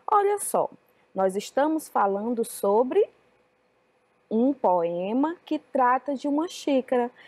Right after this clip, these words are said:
E se eu contar pra vocês que esse poema, ele não foi escrito dessa maneira? Ele foi escrito de uma maneira diferente. Olha só, eu vou te apresentar. Xícara.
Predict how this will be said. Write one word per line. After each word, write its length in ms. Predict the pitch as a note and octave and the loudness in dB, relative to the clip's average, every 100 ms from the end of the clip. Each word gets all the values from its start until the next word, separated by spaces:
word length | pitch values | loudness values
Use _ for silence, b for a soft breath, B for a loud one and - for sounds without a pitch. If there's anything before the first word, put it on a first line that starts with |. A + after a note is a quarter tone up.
| B | B
E 120 | F4+ | -2
se 120 | - A4 | 2 0
eu 80 | |
contar 320 | A4 A4 G#4 F#4 | 2 2 2 0
pra 200 | E4 D4 | 0 0
vocês 640 | B3+ A#3+ - A#3+ A#3+ - | -2 -2 2 4 2 -2
que 160 | - D4 | 0 2
esse 260 | D#4 - | 2 -2
poema, 500 | - C#4+ C#4 C4+ C#4 | 0 2 4 2 0
ele 140 | D4 C#4+ | 0 0
não 280 | D4+ F#4+ | 0 -2
foi 260 | G#4+ - F4 | -2 0 0
escrito 580 | F4 - - C#4+ C#4+ D4 | -2 -6 -2 -2 -2 -4
dessa 560 | B3 B3 C4+ C#4+ - | 0 2 2 0 -2
maneira? 640 | C#4+ C#4 C#4 D4 A3+ E3 D#3+ _ b b b - | 0 2 2 4 2 0 -8 _ b b b -2
Ele 160 | G#3 | 0
foi 220 | G3+ A3+ | 2 2
escrito 440 | G#3+ - C4+ C#4 A#3 | 2 -2 -4 -2 -2
de 120 | A3 | 0
uma 140 | A#3 | 2
maneira 460 | B3 C4 C4+ C4+ C4+ | 2 2 2 2 0
diferente. 760 | C#4 - E4+ F#4 C#4 G#3+ - _ b b | -4 -4 -2 0 0 -2 -8 _ b b
Olha 260 | - C4 D4+ | 0 2 0
só, 380 | - B3 E3+ - _ | 2 2 2 0 _
eu 120 | - F#3+ | -2 0
vou 180 | G3 | 0
te 140 | G3 C4 | 0 -2
apresentar. 760 | - B3+ B3+ E4+ A#4 B3 F#3 - _ _ _ _ _ _ - | 0 2 2 -2 -4 -2 -2 -4 _ _ _ _ _ _ -14
Xícara. 1080 | - - B3+ A#3 A#3 G#3+ _ G3 D#3+ C#3+ | -10 -4 0 2 2 0 _ -2 0 -2